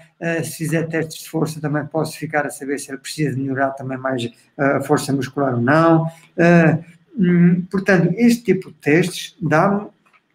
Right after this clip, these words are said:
no fundo, posso ir fazendo a fotografia e sabendo o que é que se passa no atleta. Mas o que eu chamo aqui a atenção é que não, o ter melhor resultado no teste,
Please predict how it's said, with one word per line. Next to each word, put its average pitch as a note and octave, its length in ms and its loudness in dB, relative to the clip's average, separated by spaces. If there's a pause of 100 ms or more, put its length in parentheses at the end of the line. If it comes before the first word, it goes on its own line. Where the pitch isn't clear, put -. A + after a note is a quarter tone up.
(320)
no D#3+ 140 -2
fundo, F3+ 480 0
posso G3 560 0
ir G#3+ 320 -2
fazendo F#3 520 0
a F3+ 60 2
fotografia F3+ 800 -2
e F#3 60 2
sabendo G3 380 0
o F#3+ 40 -4
que F#3+ 100 0
é F3+ 40 2
que - 80 -6
se - 100 -16
passa F3 300 2
no G3+ 220 4
atleta. C3 460 -8 (580)
Mas F3+ 240 4
o G3+ 160 2
que F#3 80 2
eu E3+ 60 4
chamo F3 260 0
aqui E3+ 160 2
a - 20 2
atenção D#3+ 720 -2
é F#3+ 140 -2
que G#3 520 0 (380)
não, G3+ 680 2
o A#3+ 200 2
ter A#3+ 180 4
melhor F3+ 280 4
resultado E3+ 460 0
no D#3+ 160 2
teste, D3+ 480 -4